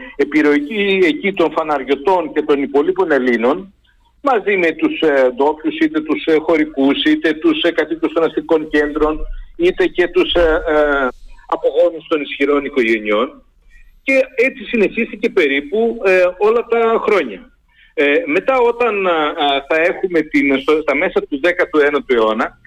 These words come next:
οι σχέσεις, ε, δεν ήταν οι καλύτερες δυνατές, διότι έχουνε, ε, πολύ απλά διαφορετικά συμφέροντα,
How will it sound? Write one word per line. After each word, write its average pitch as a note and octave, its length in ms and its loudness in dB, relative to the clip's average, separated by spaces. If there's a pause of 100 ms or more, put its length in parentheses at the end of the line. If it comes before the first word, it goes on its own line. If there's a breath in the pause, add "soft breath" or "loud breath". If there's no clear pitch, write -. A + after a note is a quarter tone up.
(240 loud breath)
οι A#3+ 100 -6
σχέσεις, B3+ 520 -2
ε, B3+ 140 2
δεν C4 160 -2
ήταν A#3 200 0
οι F#3+ 60 -6
καλύτερες C#3 460 0
δυνατές, A2+ 580 -2 (160)
διότι E3+ 480 2
έχουνε, D#3+ 440 2 (360)
ε, D3+ 280 4
πολύ G3+ 220 2
απλά D3+ 300 -2
διαφορετικά - 640 -2 (320)
συμφέροντα, F#3+ 640 0